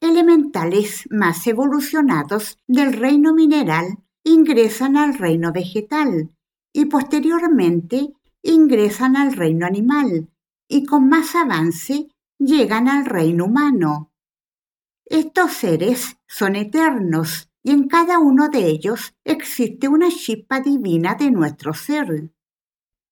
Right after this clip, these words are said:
Los seres humanos hemos sido elementales y ninguna oleada que evoluciona podría ingresar al reino débico o angélico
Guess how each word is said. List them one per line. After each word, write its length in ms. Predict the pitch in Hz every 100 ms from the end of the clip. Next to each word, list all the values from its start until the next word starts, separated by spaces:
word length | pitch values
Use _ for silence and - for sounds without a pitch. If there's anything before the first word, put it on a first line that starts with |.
| _ _ _ _ _ _ _ _
Los 380 | 247 247 254 262
seres 460 | - 311 294 339 330
humanos 760 | 311 208 175 190 254 - - _ _
hemos 320 | 302 330 330
sido 540 | - 240 226 233 233 -
elementales 1200 | 196 180 190 220 208 294 311 262 160 156 - - _ _
y 160 | - 269
ninguna 560 | 262 262 262 311 349 349
oleada 600 | 294 226 180 165 180 -
que 340 | 214 214 - -
evoluciona 1080 | 285 311 311 302 294 214 156 160 202 269 _ _ _
podría 440 | 277 262 285 320
ingresar 640 | 320 311 285 285 - 196 170
al 220 | 220 233
reino 400 | 190 160 165 185
débico 720 | 202 294 160 160 - 247 269 -
o 140 | 175
angélico 1040 | 190 185 - 330 214 156 - 151 151 -